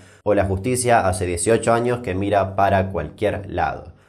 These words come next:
En fin, supongo y espero que lo sepamos en algunos meses. ¿Nos reencontramos en el próximo video? Claro que sí. Hasta luego.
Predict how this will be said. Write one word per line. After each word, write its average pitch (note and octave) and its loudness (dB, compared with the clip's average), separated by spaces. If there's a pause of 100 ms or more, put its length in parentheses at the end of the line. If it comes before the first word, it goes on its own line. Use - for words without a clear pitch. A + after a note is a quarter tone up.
(140)
En G2+ -4
fin, F#2 -4
supongo D3+ 2
y B2+ 4
espero F3 4
que A2 -2
lo G#2 4
sepamos A#2 -2
en G2 -4
algunos F#2+ 0
meses. - -12 (280)
¿Nos F#2 -6
reencontramos A2 0
en A#2 -2
el A2+ -2
próximo A#2+ -2
video? D#3 0
Claro B2+ 2
que G#2 -2
sí. - -10 (300)
Hasta F#2 0
luego. - 0